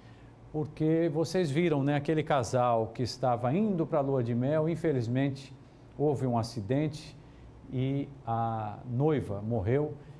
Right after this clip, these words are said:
e o noivo agora recebeu alta do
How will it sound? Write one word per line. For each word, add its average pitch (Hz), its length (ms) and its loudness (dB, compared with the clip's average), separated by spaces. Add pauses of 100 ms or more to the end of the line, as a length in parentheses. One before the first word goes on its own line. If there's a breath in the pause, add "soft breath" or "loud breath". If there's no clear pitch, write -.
(160 loud breath)
e 127 120 -2
o 143 100 0
noivo 131 340 2
agora 113 380 2
recebeu 113 560 0
alta 107 460 0
do 107 420 -4